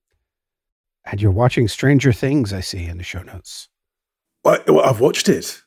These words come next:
Speaker 2: um, as, as much as one can. Um, I got very excited when I saw, "Oh, uh, oh, season four." And of course, uh, being old, I didn't understand this whole, this is the end of volume one, and it's a split season. And,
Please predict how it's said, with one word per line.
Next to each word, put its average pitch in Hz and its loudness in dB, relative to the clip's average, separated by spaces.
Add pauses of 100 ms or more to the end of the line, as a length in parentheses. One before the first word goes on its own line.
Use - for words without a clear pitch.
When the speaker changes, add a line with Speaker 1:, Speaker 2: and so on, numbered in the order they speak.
(160)
Speaker 2:
um, 120 0
as, 110 0
as 98 -4
much 113 -4
as 117 -2
one 120 2
can. 151 2 (120)
Um, 127 0
I - -4
got - -4
very 165 0
excited 147 0
when 151 -2
I 127 -4
saw, 156 -6
"Oh, 269 4 (100)
uh, - -8
oh, 240 -6
season 226 0
four." 156 2 (480)
And 117 -8
of 120 -6
course, 127 0 (760)
uh, - -4
being 117 -2
old, 90 -6
I 107 -2
didn't 98 -10
understand 95 -6
this 87 -8
whole, 87 -12 (500)
this - -10
is 95 -18
the 107 -18
end 101 -6
of 95 -10
volume 92 -8
one, 95 -8
and 95 -12
it's - -16
a - -14
split - -10
season. 98 -10
And, 87 -12